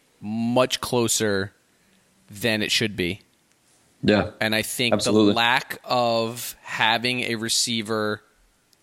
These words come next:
Speaker 1: like Benjamin in the game, 'cause you guys have Funchess and you have Jericho Cotchery, just don't think that they are,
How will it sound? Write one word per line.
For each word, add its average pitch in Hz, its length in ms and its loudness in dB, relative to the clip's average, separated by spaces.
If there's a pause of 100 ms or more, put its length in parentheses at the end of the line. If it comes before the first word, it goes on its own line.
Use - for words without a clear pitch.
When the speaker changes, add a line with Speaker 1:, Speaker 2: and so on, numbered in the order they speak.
(140)
Speaker 1:
like 107 300 -2
Benjamin 120 640 -4
in 117 120 -8
the 127 60 -6
game, 101 360 -8 (280)
'cause 117 120 -8
you 120 40 -6
guys 160 140 0
have 180 140 -2
Funchess 165 500 -2
and 147 100 -6
you 147 80 -4
have 139 240 -4 (220)
Jericho 143 300 -4
Cotchery, 120 580 -2 (500)
just - 140 -6
don't 143 180 -4
think 139 220 -10
that 127 140 -12
they 127 160 -2
are, 113 420 -2